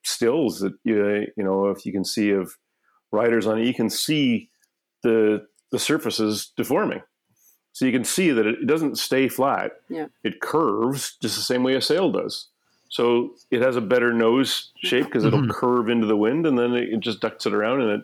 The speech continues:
Speaker 1: exits out the back. So it's exactly like a sail.
Speaker 2: Yeah, but it's, it also holds on, it holds onto the wind because, like, you know, when you,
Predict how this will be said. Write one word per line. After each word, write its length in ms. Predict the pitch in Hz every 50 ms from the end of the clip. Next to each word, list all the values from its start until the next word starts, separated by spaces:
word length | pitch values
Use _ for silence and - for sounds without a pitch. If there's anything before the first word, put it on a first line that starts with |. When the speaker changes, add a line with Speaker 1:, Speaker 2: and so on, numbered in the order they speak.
| -
Speaker 1:
exits 360 | - 110 - - 113 101 - 117
out 140 | 113 110
the 40 | 113
back. 320 | 104 104 - - 110 - -
So 80 | -
it's 240 | 107 101 - - - _ _ _ - - - _ _
exactly 520 | - 113 104 98 110 123 156 - - 120 107
like 200 | 107 117 120 120
a 60 | 127
sail. 460 | - - - 135 151 135 - - - _ _ _ _ _ _ _ _ _ _ _ _
Speaker 2:
Yeah, 240 | - 202 185 170 165 - -
but 140 | - 208
it's, 160 | 208 226 214 226
it 180 | - - 233
also 280 | 247 247 269 - 262 233
holds 260 | 240 240 254 240 262
on, 180 | 247 202 202 226
it 80 | 240 233
holds 260 | 233 302 330 277 302
onto 180 | 285 269 254
the 100 | 226 220
wind 220 | 208 220 233 233 208
because, 400 | 202 - - 208 190 185 180 -
like, 140 | 190 185 -
you 220 | - 226 226 240
know, 100 | 254 262
when 140 | 262 269 254
you, 200 | 247 233 202 170